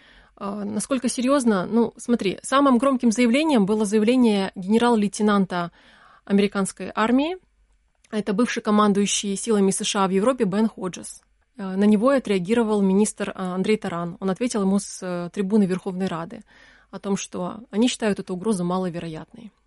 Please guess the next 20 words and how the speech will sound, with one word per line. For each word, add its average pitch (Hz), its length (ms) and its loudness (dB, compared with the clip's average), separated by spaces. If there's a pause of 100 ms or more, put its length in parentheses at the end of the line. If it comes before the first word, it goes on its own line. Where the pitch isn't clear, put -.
(500)
Что 254 200 -2
еще 226 160 2
можно 190 240 0
сказать? 170 560 -12
Э, 185 180 -10
мы 240 140 2
также 254 240 2
разговаривали 202 960 0 (240)
с 196 560 -4 (260)
членами 262 380 2
Комитета 208 760 -2
Верховной 214 420 0
Рады 202 220 0
Украины 190 540 -2
по 220 300 0
национальной 208 480 2
безопасности, 190 640 -6
обороне 202 560 0
и - 80 -10
разведке. 170 600 -10